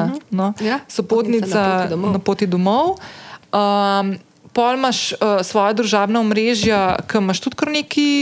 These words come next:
Speaker 2: uh, skupnosti pa občinstva, ke te spremlja,
Speaker 1: Da.
Speaker 2: prav tako konkretno, a ne?
Speaker 1: Ja, ja, ja.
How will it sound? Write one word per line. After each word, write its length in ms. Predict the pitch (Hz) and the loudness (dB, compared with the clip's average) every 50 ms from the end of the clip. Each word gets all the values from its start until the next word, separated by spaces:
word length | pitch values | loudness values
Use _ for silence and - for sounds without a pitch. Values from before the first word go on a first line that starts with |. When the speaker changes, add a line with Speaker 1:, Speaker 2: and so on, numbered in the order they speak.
| 277 269 262 | 2 0 0
Speaker 2:
uh, 420 | 247 247 240 240 247 254 247 247 | 0 2 2 2 2 0 0 0
skupnosti 640 | 240 - - - 277 - 285 285 269 - - 294 277 269 | -2 -4 -2 -4 -2 -2 -2 -2 -4 -4 -2 0 0 0
pa 160 | 262 - 269 | 2 0 0
občinstva, 520 | 262 - - - 277 262 247 - - 247 | 0 0 -2 -2 -2 -2 -2 -2 -4 -4
ke 100 | 247 - | -2 -2
te 120 | 247 - 240 | -2 -2 -4
spremlja, 480 | - - - 247 247 247 247 247 233 | -4 -4 -2 -2 0 0 2 2 2
Speaker 1:
Da. 120 | 233 240 226 | 2 2 2
Speaker 2:
prav 120 | - 190 | 0 0
tako 140 | - 269 254 | -2 -2 -2
konkretno, 520 | - 254 247 220 - 254 247 240 - 247 226 | 0 0 -2 0 0 -2 -2 -2 -2 0 0
a 100 | 185 - | 2 2
ne? 60 | 226 | 2
Speaker 1:
Ja, 200 | 196 180 175 175 | 2 2 2 0
ja, 180 | 180 196 202 196 180 | 0 0 0 -2 -2
ja. 160 | 156 175 | -2 -4